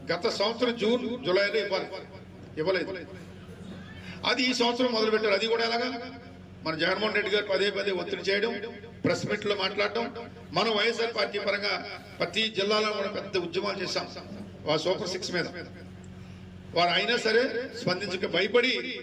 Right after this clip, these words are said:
మనకు భయపడి సుమారు ఎనిమిది వేల కోట్ల రూపాయలు ఎంతో విడుదల చేసి మొన్నటికి నెల రోజుల క్రితం, ఎప్పుడు పదిహేను రోజుల క్రితం ఆ తల్లికి వందనం అన్నది ఇచ్చారు.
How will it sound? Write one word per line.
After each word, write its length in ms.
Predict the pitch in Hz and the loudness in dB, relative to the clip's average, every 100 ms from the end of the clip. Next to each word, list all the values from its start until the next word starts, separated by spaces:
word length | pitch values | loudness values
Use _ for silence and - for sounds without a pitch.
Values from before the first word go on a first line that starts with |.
| - - - | -12 -14 -4
మనకు 260 | 165 202 | 0 2
భయపడి 300 | 190 202 214 | 2 2 2
సుమారు 320 | 202 185 196 196 | 0 0 0 2
ఎనిమిది 280 | 180 175 | 0 0
వేల 240 | 170 170 165 170 | 2 2 0 -2
కోట్ల 180 | 196 196 | -2 -2
రూపాయలు 280 | 185 185 190 | 0 2 2
ఎంతో 180 | 185 165 | 2 0
విడుదల 320 | 160 180 180 | 2 2 2
చేసి 540 | 180 233 220 233 208 - - | 2 2 0 -2 -8 -12 -6
మొన్నటికి 720 | 180 208 208 196 175 - 180 - | 0 0 2 0 -2 -4 -8 -6
నెల 120 | 156 | -4
రోజుల 240 | 165 165 170 | -2 -2 -2
క్రితం, 240 | 170 175 | -2 -2
ఎప్పుడు 200 | 156 156 | -2 -2
పదిహేను 280 | 165 151 151 | 0 0 2
రోజుల 140 | 156 | 0
క్రితం 420 | 160 156 196 - - - - - 147 | 2 2 0 0 -6 -10 -14 -8 -4
ఆ 280 | 160 151 180 | -2 0 0
తల్లికి 280 | 214 233 202 | 0 0 -2
వందనం 280 | 190 180 | -4 -4
అన్నది 180 | 175 180 | -4 -6
ఇచ్చారు. 300 | 156 196 220 | -2 0 0